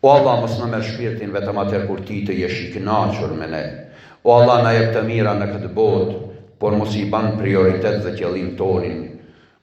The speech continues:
por bërim m-, mjet për të arritur kënaqësinë tënde. Na jep mira në botën tjetër, dhe na mbro prej zjarrit të xhehenemit. Amin, amin.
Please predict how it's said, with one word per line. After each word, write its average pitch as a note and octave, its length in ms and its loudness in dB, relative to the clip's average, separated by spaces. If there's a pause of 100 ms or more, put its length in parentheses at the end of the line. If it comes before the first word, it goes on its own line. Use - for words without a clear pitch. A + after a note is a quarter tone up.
por A#2 240 6
bërim B2 480 4
m-, - 1040 -10
mjet A2 800 2
për G#2+ 160 -2
të A2 140 2
arritur A2 260 0
kënaqësinë G2 480 -8
tënde. E2+ 340 -6 (720)
Na A2+ 160 4
jep C3 160 4
mira C#3+ 300 4
në C3+ 100 -2
botën C3 320 0
tjetër, C3 640 2 (540)
dhe G#2+ 200 -2
na A2 120 0
mbro G#2+ 240 0
prej G#2 160 -2 (100)
zjarrit A2 480 4
të F#2+ 100 -4
xhehenemit. G#2 680 -4
Amin, G2+ 580 0
amin. G#2 720 -4